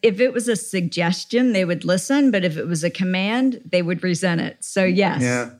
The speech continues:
Speaker 2: Well, that's, you know, it's another lesson in leadership there. When you have really high talented people, you know, give them the room to run their race so they can really get the job done. Now, speaking of, you know, races, you won in your career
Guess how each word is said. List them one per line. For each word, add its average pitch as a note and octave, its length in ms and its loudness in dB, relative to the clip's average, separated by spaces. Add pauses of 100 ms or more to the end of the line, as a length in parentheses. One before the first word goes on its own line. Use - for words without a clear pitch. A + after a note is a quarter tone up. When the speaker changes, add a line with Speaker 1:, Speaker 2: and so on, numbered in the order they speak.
Speaker 2:
Well, E3+ 120 4
that's, G3 200 0
you F3 260 -2
know, D#3+ 120 2
it's D3+ 180 -2
another D#3 320 2
lesson D3+ 340 0
in C#3 140 -2
leadership C3+ 500 -2
there. C#3+ 220 2
When A2 160 -6
you A#2+ 80 0
have A#2+ 140 -2
really A#2+ 240 -2
high B2+ 240 -2
talented B2 460 -2
people, B2+ 520 0 (340)
you C3+ 80 2
know, B2+ 380 2
give C#3+ 180 2
them C#3+ 240 2
the C3 100 2
room C#3 380 2
to B2 100 2
run C#3 280 2
their C3 160 0
race C3 340 0
so B2+ 80 0
they A#2 160 0
can A#2 140 -2
really B2 240 0
get B2+ 180 -4
the A#2+ 80 -8
job A#2+ 360 -2
done. B2+ 280 0 (340)
Now, C3+ 60 0
speaking A#3 460 0
of, B2+ 340 -4 (100)
you C3+ 100 -2
know, A#2 120 0
races, A#2+ 640 -2 (460)
you D#3 540 2
won C#3 360 2
in B2+ 140 4
your C3+ 220 4
career A2+ 600 0